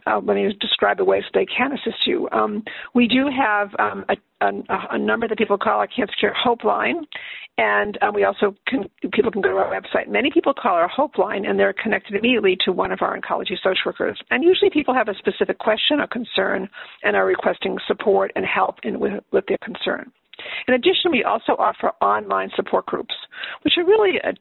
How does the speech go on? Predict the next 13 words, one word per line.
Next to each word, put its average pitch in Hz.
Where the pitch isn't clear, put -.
terrific 220
for 208
everybody, 185
uh, 185
nationally, 196
because 185
it 190
means 214
that, 202
um, 202
if -
you 220
have 208